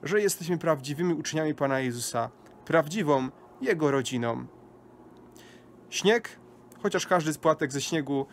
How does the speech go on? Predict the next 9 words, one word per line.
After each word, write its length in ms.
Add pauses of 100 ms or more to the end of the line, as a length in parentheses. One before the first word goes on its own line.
(200)
waży 300
niewiele, 480
e, 60 (840)
tak 160
naprawdę 460
nie 180
ma 140
wielkiego 540
znaczenia, 680